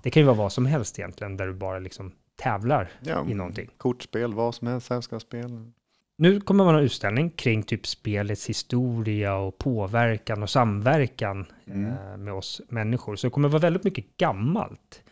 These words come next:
Speaker 2: Ja.
Speaker 1: Som man till exempel kommer visa någon gammal kortlek från så här femtonhundratalets Japan och så
Speaker 2: Ja,
Speaker 1: där.
Speaker 2: ja, precis.
Speaker 1: Man kommer bland annat visa så här gamla och nya brädspel,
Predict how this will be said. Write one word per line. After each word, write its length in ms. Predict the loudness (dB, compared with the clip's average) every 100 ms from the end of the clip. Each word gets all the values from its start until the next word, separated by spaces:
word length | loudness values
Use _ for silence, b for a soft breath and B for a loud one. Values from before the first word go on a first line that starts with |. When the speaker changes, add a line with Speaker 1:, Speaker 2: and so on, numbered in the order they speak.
| b b
Speaker 2:
Ja. 100 | 4
Speaker 1:
Som 120 | 4
man 100 | 4
till 80 | 2
exempel 280 | 0 -2
kommer 220 | -2 -2 -4 -6
visa 380 | -8 -8 -6 -6
någon 100 | -4
gammal 220 | -4 -4
kortlek 600 | -6 -10 -10 -12 -12 -10
från 140 | -10
så 100 | -10
här 40 | -12
femtonhundratalets 1500 | -4 -2 -2 -4 -2 0 0 0 4 4 4 -2 -6 -6 0
Japan 760 | 4 6 6 2 -4 -6 -8
och 100 | -2
så 80 | 2
Speaker 2:
Ja, 60 |
Speaker 1:
där. 120 | 2 2
Speaker 2:
ja, 100 | -2
precis. 420 | -4 -6 -8 -10 _ _ _
Speaker 1:
Man 100 | -4
kommer 180 | 2 2
bland 240 | 6 6 4
annat 120 | 4
visa 280 | 0 0 -4
så 80 |
här 200 | -4 -4 2
gamla 380 | 2 2 0 0
och 80 |
nya 280 | 2 0 -2
brädspel, 720 | -4 -6 -6 -10 -8 -4 -4